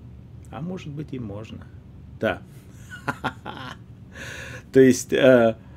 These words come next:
ну, долго я не собираюсь ее держать. Короче, ребятки, еще один такой момент. А,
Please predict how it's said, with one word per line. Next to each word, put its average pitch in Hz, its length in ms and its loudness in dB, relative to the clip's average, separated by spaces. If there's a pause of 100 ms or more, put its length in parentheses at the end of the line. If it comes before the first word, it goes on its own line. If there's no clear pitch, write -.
(560)
ну, 131 120 -4
долго 127 300 2
я 107 200 0 (200)
не 117 160 -6
собираюсь 123 540 -6
ее 98 260 -6 (400)
держать. 104 540 -4 (300)
Короче, 151 440 4 (1600)
ребятки, 123 540 0 (400)
еще - 280 0
один 123 180 0
такой 113 240 -4
момент. 107 440 -6 (340)
А, - 440 -16